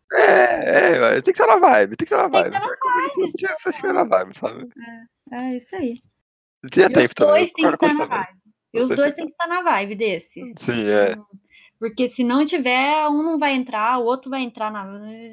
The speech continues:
Speaker 2: Vai ficar
Speaker 1: Isso é um
Speaker 2: estranho, um
Speaker 1: horror,
Speaker 2: vai
Speaker 1: isso é
Speaker 2: querer
Speaker 1: um horror.
Speaker 2: dormir, é.
Speaker 1: <laughs>
Speaker 2: Não,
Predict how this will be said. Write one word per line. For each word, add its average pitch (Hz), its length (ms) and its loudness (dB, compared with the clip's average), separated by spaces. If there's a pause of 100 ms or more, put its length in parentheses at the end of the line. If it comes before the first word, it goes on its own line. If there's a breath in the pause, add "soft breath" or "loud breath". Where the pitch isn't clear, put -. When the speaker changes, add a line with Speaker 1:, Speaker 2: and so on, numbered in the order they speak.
(140)
Speaker 2:
Vai 220 120 -10
ficar 294 200 -6
Speaker 1:
Isso 294 80 -8
é - 0 -
um - 20 -20
Speaker 2:
estranho, 226 500 -2
um 254 80 0
Speaker 1:
horror, 262 180 2
Speaker 2:
vai 269 100 -2
Speaker 1:
isso 269 80 -8
é - 40 -6
Speaker 2:
querer 494 120 0
Speaker 1:
um - 60 0
horror. 220 180 2
Speaker 2:
dormir, 233 540 -4
é. 185 380 -6
Speaker 1:
<laughs> 330 840 2
Speaker 2:
Não, 214 140 -4